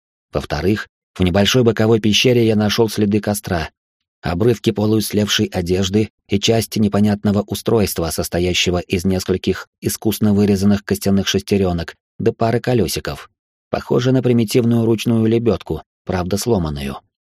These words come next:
Что же здесь произошло? Когда это случилось? Куда прорывались наемники Новой Азии? Как вообще концерну удалось ввести в V R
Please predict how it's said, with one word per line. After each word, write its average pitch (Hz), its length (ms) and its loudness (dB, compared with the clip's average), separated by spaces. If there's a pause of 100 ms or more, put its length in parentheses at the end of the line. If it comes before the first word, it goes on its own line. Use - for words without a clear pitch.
(360)
Что - 360 -4
же 120 180 0
здесь 110 260 0
произошло? 107 800 -2 (380)
Когда 78 320 -6
это 87 240 -2
случилось? 101 640 -2 (240)
Куда 113 360 0
прорывались 92 640 0
наемники 98 540 2
Новой 95 400 0
Азии? 80 560 -4 (360)
Как 107 240 -2
вообще 98 460 0
концерну 98 600 0
удалось 95 460 0
ввести 92 520 -2
в 92 120 -2
V 87 100 -2
R 104 320 0